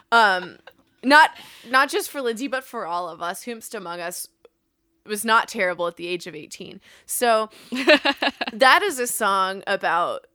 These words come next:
Speaker 1: getting fucked up and about being a fuck up and sort of, like, nostalgically <laughs> replaying these garbage things you've done.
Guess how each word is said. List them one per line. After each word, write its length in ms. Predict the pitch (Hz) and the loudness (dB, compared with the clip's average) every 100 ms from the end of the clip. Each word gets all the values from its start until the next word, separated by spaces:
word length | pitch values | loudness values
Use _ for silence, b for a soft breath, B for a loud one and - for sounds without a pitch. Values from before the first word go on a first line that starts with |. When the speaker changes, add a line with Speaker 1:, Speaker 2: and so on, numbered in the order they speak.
| _ - | _ -6
Speaker 1:
getting 320 | 220 208 233 | 0 0 -2
fucked 440 | 226 185 165 - 175 | -10 -10 -12 -10 -12
up 240 | 123 - | -12 -12
and 100 | 175 | -12
about 280 | 175 170 170 | -10 -10 -10
being 300 | 185 180 175 | -10 -10 -10
a 80 | 175 | -16
fuck 300 | - 196 - | -16 -18 -16
up 240 | - - | -16 -12
and 120 | 208 | -12
sort 280 | 233 240 220 | -6 -4 -4
of, 100 | 220 | -4
like, 320 | 208 139 - - | -6 -6 -8 -12
nostalgically 1120 | 196 190 - 185 170 165 175 185 180 160 196 254 B B B B | -10 -10 -8 -6 -6 -8 -14 -12 -12 -10 -10 -12 B B B B
<laughs> 500 | B - - - 180 | B -16 -16 -20 -16
replaying 680 | 190 208 - 208 185 185 180 | -6 -6 -6 -4 -4 -4 -8
these 240 | 170 170 - _ _ | -12 -14 -18 _ _
garbage 360 | - 208 190 170 | -10 -8 -10 -14
things 460 | - 160 143 165 170 | -14 -14 -14 -16 -18
you've 180 | 165 | -14
done. 320 | - 156 160 | -12 -10 -12